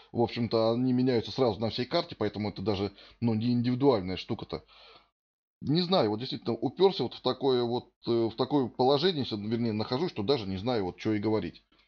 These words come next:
Комментировать машины, которые я щас, кстати, прокручиваю очень быстро, но этим тоже я вас вряд ли удивлю. Все, что здесь представлено, мы можем увидеть, ну, на любом, наверное, проекте, если там не ленивый администратор и что-то себе,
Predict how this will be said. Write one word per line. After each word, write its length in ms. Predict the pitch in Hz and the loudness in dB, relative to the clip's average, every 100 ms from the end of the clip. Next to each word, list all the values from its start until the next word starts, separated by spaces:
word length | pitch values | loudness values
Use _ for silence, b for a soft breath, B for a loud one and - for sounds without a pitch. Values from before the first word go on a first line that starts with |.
| _ _ - | _ _ -2
Комментировать 540 | 143 165 175 165 156 | 0 0 0 0 0
машины, 440 | 147 156 190 160 | -2 -2 -2 -2
которые 300 | 110 101 107 | -4 -2 -2
я 40 | 104 | -2
щас, 140 | 104 | -2
кстати, 200 | - 101 | -6 -6
прокручиваю 480 | - 113 123 - 107 | -4 -2 -2 -2 -2
очень 300 | 110 101 117 | -2 -2 0
быстро, 360 | 156 156 113 - _ _ _ _ _ _ _ _ - B B - | 0 0 -4 -6 _ _ _ _ _ _ _ _ -20 B B -4
но 200 | 139 - | -2 0
этим 240 | 170 170 156 | 0 0 2
тоже 300 | 185 165 131 | 2 2 2
я 160 | 120 | 2
вас 180 | 113 107 | 0 0
вряд 240 | 101 117 - | -2 -2 -2
ли 80 | |
удивлю. 500 | 98 107 107 95 80 - b - | -4 -2 -2 -2 -6 -10 b -6
Все, 240 | - 165 | 0 2
что 200 | - 117 | 2 -4
здесь 260 | 104 120 - | -2 -4 -4
представлено, 720 | - - 185 180 117 104 101 | -12 -2 0 0 -2 -2 -4
мы 280 | 101 131 139 | -2 -2 -2
можем 360 | 127 110 110 | -2 -2 -2
увидеть, 340 | 117 139 113 - | -2 -4 -6 -4
ну, 100 | 127 | -2
на 120 | 117 | 0
любом, 380 | 117 117 113 95 | 0 2 0 0
наверное, 360 | 95 92 90 | -2 -2 -4
проекте, 480 | - 113 139 - - B B B | -2 0 0 -2 -10 B B B
если 360 | 98 110 113 104 | -4 -2 -2 -2
там 240 | 113 110 | 0 0
не 100 | 110 | 0
ленивый 400 | 113 117 104 98 | 0 0 2 0
администратор 600 | 92 101 110 139 147 92 95 | 0 -2 -2 0 0 0 -6
и 80 | |
что-то 360 | 90 - 127 98 | -6 -4 -4 -2
себе, 300 | - 95 98 | -4 -2 -2